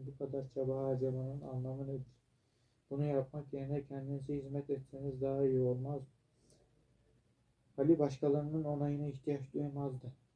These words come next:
Bu konudaki yeteneği sayesinde her zaman sakin ve kendinden emindi. Hayatımda karşılaştığım en mut-, mutlu genç adamdı. Kendi ritmine göre hareket etmekten hiç pişmanlık duymadı.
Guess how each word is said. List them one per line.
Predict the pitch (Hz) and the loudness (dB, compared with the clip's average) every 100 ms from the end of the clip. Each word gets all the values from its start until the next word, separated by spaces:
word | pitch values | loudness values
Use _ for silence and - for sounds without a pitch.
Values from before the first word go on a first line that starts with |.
| - | -16
Bu | - | -8
konudaki | 147 147 143 139 147 | -4 0 0 0 0
yeteneği | 139 139 135 143 | 0 0 -4 -6
sayesinde | 139 135 135 135 139 147 | -4 -4 -4 -6 -6 -4
her | 143 | -4
zaman | 139 139 139 | -4 -4 -4
sakin | 135 139 139 135 143 | -4 -2 -2 -2 -6
ve | 139 135 | -6 -6
kendinden | 135 135 139 135 143 | -6 -6 -6 -4 -6
emindi. | 139 131 135 123 120 - _ - | -4 -6 -4 -4 -4 -10 _ -6
Hayatımda | 131 131 135 143 147 143 | 0 2 0 -4 -6 -6
karşılaştığım | 139 131 135 135 135 - 147 147 - | -6 -6 -4 -6 -6 -8 -8 -8 -8
en | 151 151 | -6 -6
mut-, | 139 135 - _ _ _ | -6 -8 -10 _ _ _
mutlu | 139 131 143 135 | -8 -8 -4 -2
genç | 135 139 135 139 | 0 -2 -4 -2
adamdı. | 127 127 120 117 - _ - - _ - | 0 0 -2 -4 -14 _ -20 -20 _ -6
Kendi | 139 135 151 | -4 0 2
ritmine | 139 135 139 143 | 2 -2 -4 0
göre | 135 139 | 2 4
hareket | 135 131 123 131 131 | 4 0 0 -2 -2
etmekten | 127 135 143 - - 143 143 | -4 -6 -10 -10 -12 -10 -8
hiç | 143 - - | -8 -10 -16
pişmanlık | - 135 131 135 - | -16 -8 -6 -4 -4
duymadı. | 135 123 113 120 | -2 0 -2 -4